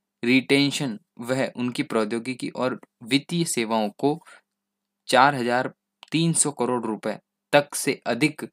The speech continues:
पहुंचाना या प्रदान करने में शामिल है, ये यहाँ पर कहा गया है। तो अठारह हजार तीन सौ करोड़ रुपए, रुपए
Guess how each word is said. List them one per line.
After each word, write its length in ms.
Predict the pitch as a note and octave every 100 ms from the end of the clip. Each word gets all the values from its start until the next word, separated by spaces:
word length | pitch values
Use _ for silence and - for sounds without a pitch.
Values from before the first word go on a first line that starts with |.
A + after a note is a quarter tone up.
| _ _ _ _ -
पहुंचाना 560 | B2 A#2+ B2+ C3 - -
या 120 | B2
प्रदान 360 | A2+ A2 A#2 A#2+
करने 240 | A2+ A2
में 140 | A2+ B2+
शामिल 400 | - G#2 A2+ C#3 -
है, 300 | - G2+ F#2+ _ _ -
ये 200 | A#2 C#3
यहाँ 200 | A#2 G#2+
पर 120 | B2
कहा 260 | - G2+ G2+
गया 200 | F#2+ F#2+
है। 120 | G2+ _ - - -
तो 80 | C3+
अठारह 720 | - A#2+ - - D3 D#3 D3 _ _ _ _ -
हजार 420 | G#2+ A2+ G#2 - _
तीन 200 | D#3 E3+
सौ 180 | E3 D#3
करोड़ 320 | C3+ A#2+ A#2+
रुपए, 320 | A2 G#2 G#2+ - _ _ _ _ _ -
रुपए 420 | B2 A2 A#2 G#2+